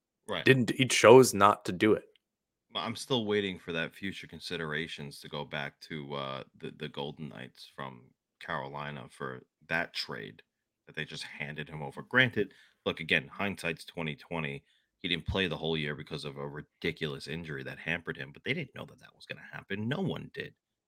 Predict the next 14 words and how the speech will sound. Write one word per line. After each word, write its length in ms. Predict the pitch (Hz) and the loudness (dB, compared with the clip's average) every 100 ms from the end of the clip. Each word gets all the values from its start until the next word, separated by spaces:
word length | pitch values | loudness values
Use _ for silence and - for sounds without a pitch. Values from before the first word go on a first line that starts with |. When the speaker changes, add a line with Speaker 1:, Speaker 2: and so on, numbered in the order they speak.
| _ _ _ _ _ _ _ | _ _ _ _ _ _ _
Speaker 1:
You 80 | 101 | 0
know, 200 | 104 135 | 2 2
and, 100 | 107 | 2
and 200 | 104 - | 0 -2
it, 160 | 113 - | -4 -6
what, 240 | 107 110 104 101 - | -2 0 0 -4 -6
was 200 | 101 95 | -4 0
it 80 | 95 | 0
a, 180 | 90 90 | 0 -2
a 140 | - | -2
dodged 520 | - 80 87 87 - - | -4 -2 -2 -4 -10 -4
bullet? 300 | 85 92 90 _ _ _ _ | -2 -2 -4 _ _ _ _
Sure. 380 | - 76 - _ _ _ _ _ _ _ _ _ | -6 -6 -6 _ _ _ _ _ _ _ _ _
But 120 | 135 | -8